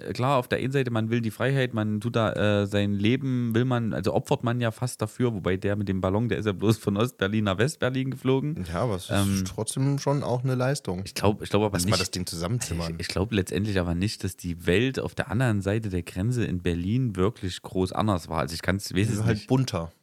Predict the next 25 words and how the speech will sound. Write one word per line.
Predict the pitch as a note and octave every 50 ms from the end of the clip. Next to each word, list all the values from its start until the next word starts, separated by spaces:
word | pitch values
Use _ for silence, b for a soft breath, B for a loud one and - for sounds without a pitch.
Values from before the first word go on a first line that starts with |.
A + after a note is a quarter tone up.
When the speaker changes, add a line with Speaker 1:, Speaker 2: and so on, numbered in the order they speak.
| _ -
Speaker 1:
Ja. | D#2+ E2 F2+ F2+ F2
Speaker 2:
Also | G2 F#2
die | F#2 A2+ A#2
hatten | C3+ - C#3
ja | B2 A2+
Farben, | - - A2 G#2+ G2+ F2+ E2+
wir | F2+ G2+
hatten | A#2 B2+ A2+
keine | - G#2 G2+ G2
Farben | - - G2 G2 G2 - E2
zum | - -
Speaker 1:
Ach | G2+
so, | - A#2+
nee, | A2 G#2 F#2+
Speaker 2:
Beispiel. | F2 E2 - F2+ G2
Speaker 1:
im | G2+ F#2+
Fernsehen | - - F#2+ A2 - G2 G2 G2
auch | G#2+ G#2+ G#2+
nicht, | F2+ E2+ F2+ -
deswegen | - D#2+ F2 F#2+ F#2+ F#2 F2+ F2 F2+
war | F2+ F#2+ F#2+
Speaker 2:
Nee, | F#2
Speaker 1:
ja | F#2+ G2 G2+ - - F#2
Speaker 2:
auch, | E2+ - -
auch, | - - B1 - - - -